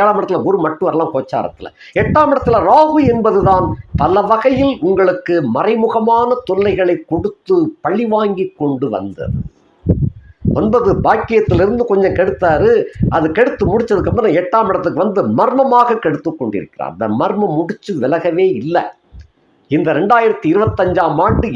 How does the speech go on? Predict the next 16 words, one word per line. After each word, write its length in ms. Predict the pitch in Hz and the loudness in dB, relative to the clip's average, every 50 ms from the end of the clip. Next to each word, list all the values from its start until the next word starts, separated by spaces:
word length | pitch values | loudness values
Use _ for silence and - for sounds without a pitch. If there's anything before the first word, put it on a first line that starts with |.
| 175 214 | 0 0
ஏப்ரல் 300 | 214 - - 185 175 160 165 | 0 -2 -4 -2 -2 0 2
மாசம் 320 | 185 196 190 - 262 - - | 0 0 0 -2 -4 -2 -2
அந்த 200 | 160 170 156 156 139 127 143 | -2 0 0 0 0 0 0
மர்மம் 340 | 185 220 220 113 147 151 156 | 0 0 0 0 0 0 0
முடிச்சு 320 | 185 180 214 - - 233 185 | -2 -2 -4 -2 -2 0 0
அவிழ்க்கப்பட்டு 640 | 143 180 214 214 - 214 - - 175 165 - - 156 | 0 0 -2 -2 -2 -4 -4 -2 -6 -6 -4 -6 -4
விடுகிறது. 540 | 135 131 143 156 139 143 110 113 113 160 240 262 262 - - _ _ - - - - - _ _ - 214 | -2 -2 -2 -2 -2 -2 -2 -2 0 0 0 0 -2 -4 -10 _ _ -6 -6 -6 -6 -8 _ _ 0 0
ஆகையினால 440 | 226 - 220 214 202 196 190 185 180 175 160 - - - _ - | 2 2 2 2 4 4 4 4 4 2 0 0 -4 -8 _ -2
கலித்திரை 520 | 220 262 277 285 - - 208 196 180 170 135 101 | 0 0 0 -4 -2 0 0 2 2 2 0 0
விலகுது, 500 | 113 135 160 214 214 - 127 82 73 76 73 69 - _ _ _ _ _ _ _ _ _ _ _ _ _ _ _ _ _ _ _ _ | 0 0 0 -2 -2 -4 -8 -10 -10 -14 -18 -18 -20 _ _ _ _ _ _ _ _ _ _ _ _ _ _ _ _ _ _ _ _
வாழ்க்கை 460 | 143 180 233 240 233 - - - 214 - 147 127 | 2 2 2 2 0 -2 0 2 2 2 2 2
வளம் 240 | 156 196 233 240 220 | 2 0 0 2 2
பெறக்கூடிய 440 | 214 202 190 - - 190 190 175 170 170 160 | 0 0 0 -2 0 0 2 2 2 2 2
ஒரு 100 | 147 143 135 | 2 0 2
அமைப்பு 320 | 165 233 254 240 - - 214 170 143 | 2 0 0 0 -2 -2 0 0 0
உண்டாகின்றது. 800 | 147 156 156 147 135 120 - - 117 104 - 90 87 - - | 0 0 0 0 -2 -2 -4 -6 -8 -8 -8 -8 -10 -10 -12